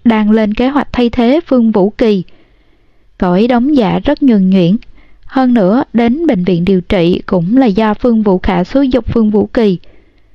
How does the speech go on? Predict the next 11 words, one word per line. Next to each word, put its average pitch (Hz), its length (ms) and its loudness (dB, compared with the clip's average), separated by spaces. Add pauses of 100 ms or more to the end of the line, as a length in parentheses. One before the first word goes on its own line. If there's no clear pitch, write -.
(260)
Chuyện 180 200 0
này 170 380 0
chắc 247 200 -2
chắn 240 300 -2
có 269 140 -2
vấn 226 220 0
đề." 196 260 0 (1800)
Hàn 196 360 -4
Y 208 180 -2
Y 202 200 0
nói. 196 320 0